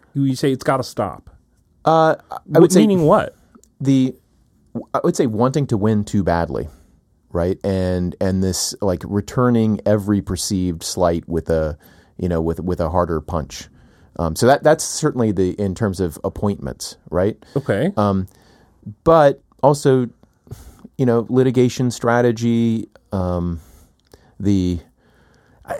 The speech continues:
Speaker 2: I don't, I, I don't wanna, I don't wanna get into all this. I, I'm not sure. I'm not sure. But, but I, I, I have the sense that the politics of the court are being expressed in ways that don't translate to kind of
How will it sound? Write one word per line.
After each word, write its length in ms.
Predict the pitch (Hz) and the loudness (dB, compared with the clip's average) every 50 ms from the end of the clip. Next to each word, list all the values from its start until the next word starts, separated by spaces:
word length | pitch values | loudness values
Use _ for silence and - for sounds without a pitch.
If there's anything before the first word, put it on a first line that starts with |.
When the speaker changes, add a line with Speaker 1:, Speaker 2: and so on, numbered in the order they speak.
| - - 202 | -6 -4 -4
Speaker 2:
I 40 | 208 | -4
don't, 160 | 208 - - | -4 -4 -4
I, 60 | 151 | -6
I 320 | 151 - - 98 - 139 143 | -8 -8 -10 -6 -4 -2 0
don't 140 | 143 135 | 0 0
wanna, 180 | 123 113 101 92 95 | 0 0 0 -2 -2
I 40 | 110 | 0
don't 180 | 107 98 98 95 | 0 0 0 0
wanna 160 | 87 85 82 | -2 -4 -4
get 140 | 82 76 71 | -4 -4 -2
into 100 | 76 69 | -2 -2
all 120 | 67 69 | -4 -4
this. 140 | 69 - - | -4 -6 -6
I, 240 | - - 107 117 - - | -4 -2 -2 -2 0 0
I'm 100 | 143 160 | 0 2
not 140 | 160 143 135 | 2 0 0
sure. 240 | - 95 - - - _ _ - - _ | -2 -6 -8 -8 -10 _ _ -20 -8 _
I'm 120 | - 117 120 | -2 0 0
not 140 | 117 104 - | 0 0 -2
sure. 220 | - 92 73 69 | -2 -4 -4 -2
But, 220 | - - 107 101 - 107 107 | -2 -2 -2 -2 -2 -2 0
but 160 | 117 - - | 0 2 2
I, 120 | 107 110 107 - - | 2 0 0 -2 0
I, 180 | 120 110 110 107 - | 0 0 0 0 0
I 120 | - 113 113 110 | 0 0 0 2
have 240 | 113 143 151 147 | 2 2 2 2
the 80 | 135 120 | 0 -2
sense 360 | - - 110 98 92 - - | 0 0 0 0 -2 -4 -4
that 320 | - 90 82 80 82 80 - _ _ _ _ _ - - - - _ _ _ _ _ | -2 -2 0 0 -2 -4 -8 _ _ _ _ _ -20 -20 -20 -20 _ _ _ _ _
the 380 | - 87 87 98 92 90 87 87 - _ _ _ _ _ _ _ _ _ _ _ | -10 -4 -2 -2 0 0 -2 -4 -8 _ _ _ _ _ _ _ _ _ _ _
politics 500 | - - - 143 151 151 139 139 117 - | -2 0 2 2 2 2 0 -2 -4 -4
of 80 | - 92 | -4 -4
the 80 | 95 92 | -4 -6
court 480 | - - - 95 90 85 82 76 - _ _ _ _ _ _ _ _ | -6 -4 -2 -2 -2 -2 -2 -4 -8 _ _ _ _ _ _ _ _
are 140 | 95 92 85 | -2 0 0
being 180 | 101 101 98 92 | 0 0 0 -2
expressed 540 | 82 - - - 101 95 90 87 - - - | -6 -8 -6 -2 0 0 0 -2 -4 -6 -6
in 180 | 92 87 87 | -6 -4 -4
ways 420 | 87 87 87 85 82 82 78 - - | -2 -2 -2 -2 -4 -4 -6 -4 -4
that 180 | 92 78 - - _ _ _ _ _ _ _ _ _ _ _ _ _ _ _ _ - 85 82 - | -4 -4 -4 -8 _ _ _ _ _ _ _ _ _ _ _ _ _ _ _ _ -14 -14 -4 0
don't 300 | - 113 120 127 - - | 0 2 2 0 -4 -8
translate 680 | - - 113 110 113 127 127 - - 135 143 139 123 - | -4 -2 0 0 0 0 -2 -2 -2 -2 -2 -2 -4 -8
to 100 | - 110 | -12 -8
kind 180 | - 110 98 | -4 -4 -4
of 140 | 87 80 - | -4 -4 -8